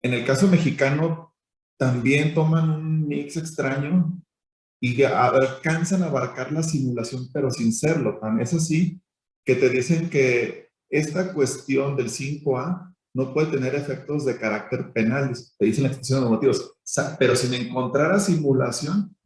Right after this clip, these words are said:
podría presentar una denuncia. Entonces, ¿qué te quiere decir? Que en esencia no va enfocada a la simulación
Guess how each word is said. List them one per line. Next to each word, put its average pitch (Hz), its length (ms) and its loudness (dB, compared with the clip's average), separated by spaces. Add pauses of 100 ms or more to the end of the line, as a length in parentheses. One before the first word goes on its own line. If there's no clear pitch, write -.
(160)
podría 123 420 2
presentar 98 540 -2
una 95 140 -2
denuncia. 123 500 -2 (680)
Entonces, 156 220 2
¿qué 180 160 4
te 170 80 2
quiere 170 240 2
decir? 147 360 2
Que 139 80 4
en 120 100 2
esencia 151 760 0 (200)
no 151 220 4
va 160 140 2
enfocada 143 1000 -4
a 110 80 -2
la 107 160 -2
simulación 110 1000 -2